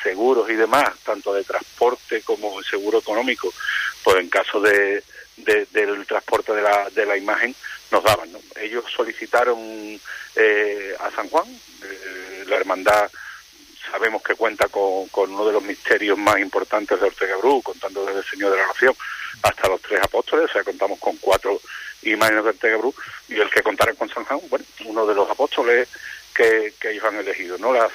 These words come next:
semana pasada, eh, estuvieron, eh, para, para recogerlo, eh, con una empresa,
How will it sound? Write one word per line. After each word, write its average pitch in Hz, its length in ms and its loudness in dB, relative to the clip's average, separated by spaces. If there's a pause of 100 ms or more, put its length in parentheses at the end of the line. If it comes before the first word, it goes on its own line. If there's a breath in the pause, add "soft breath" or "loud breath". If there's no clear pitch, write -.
semana 107 380 2
pasada, 120 520 0 (520 loud breath)
eh, 117 520 2
estuvieron, 113 960 -2 (240)
eh, 107 400 4
para, 104 420 2 (200)
para 107 160 -2
recogerlo, 120 540 0 (580 loud breath)
eh, 110 480 4
con 101 120 -4
una 104 640 2
empresa, 107 600 2